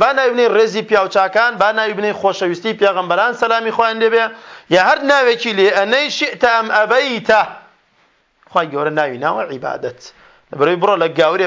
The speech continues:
بپرسە، بڵێ: «تۆ عیسا پەرستی؟» ئەڵێ: «نەخێر، وا نییە. من ناوی پەرستم.» و باوەڕشم بەوە نییە عیبادەتی بۆ بکرێت. بەڵکو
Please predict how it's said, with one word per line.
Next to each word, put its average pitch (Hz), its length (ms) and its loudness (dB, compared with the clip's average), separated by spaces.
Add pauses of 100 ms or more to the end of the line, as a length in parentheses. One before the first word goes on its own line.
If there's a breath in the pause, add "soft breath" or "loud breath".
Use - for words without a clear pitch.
بپرسە، 190 360 -4
بڵێ: 185 200 -2
«تۆ 202 80 2 (200)
عیسا 180 280 0 (120)
پەرستی؟» 127 380 -10 (180)
ئەڵێ: 131 160 -2 (100)
«نەخێر، 190 300 -2
وا 196 160 4
نییە. 220 180 0 (800)
من 147 180 -4
ناوی 208 220 2
پەرستم.» 190 400 -2 (1400)
و 147 40 4 (100)
باوەڕشم 240 440 2
بەوە 262 180 6
نییە 277 200 2
عیبادەتی 202 500 2
بۆ 170 140 6
بکرێت. 131 380 -4 (1800)
بەڵکو 214 340 4